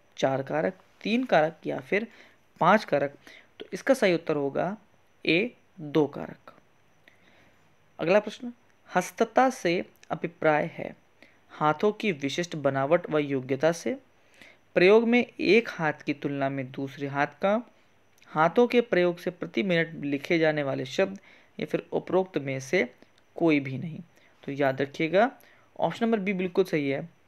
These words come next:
प्रयोग में एक हाथ की तुलना में दूसरे हाथ का। तो याद रखिएगा, हस्तता का यह अर्थ होता है।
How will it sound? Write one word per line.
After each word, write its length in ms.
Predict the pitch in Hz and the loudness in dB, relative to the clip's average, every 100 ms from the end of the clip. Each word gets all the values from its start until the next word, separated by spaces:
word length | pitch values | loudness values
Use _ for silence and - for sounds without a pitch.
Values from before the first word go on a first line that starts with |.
| - | 0
प्रयोग 300 | 175 214 196 | 4 4 4
में 220 | 185 190 | -2 -2
एक 280 | - 196 - | 0 0 0
हाथ 160 | 160 | -2
की 180 | 151 - | -2 -6
तुलना 360 | 151 143 139 135 | -4 -4 -2 -2
में 240 | 160 247 - - _ _ | 0 -2 -4 -18 _ _
दूसरे 440 | 147 156 156 175 160 | -4 -4 -2 -4 -4
हाथ 180 | 135 143 | -4 -10
का। 300 | - - - - - - - | -10 -12 -12 -18 -20 -20 -8
तो 80 | 135 | -2
याद 320 | 143 156 175 | 4 4 2
रखिएगा, 400 | 175 180 208 214 - | -2 2 2 2 -2
हस्तता 380 | 139 147 - | -6 -4 -4
का 280 | 143 175 233 277 - _ _ - | 0 4 4 2 -14 _ _ -12
यह 260 | 139 139 | -2 0
अर्थ 340 | - 143 170 - 302 _ - | 0 -2 -2 -2 -2 _ -8
होता 220 | - 135 | -6 -6
है। 180 | 151 - | -10 -12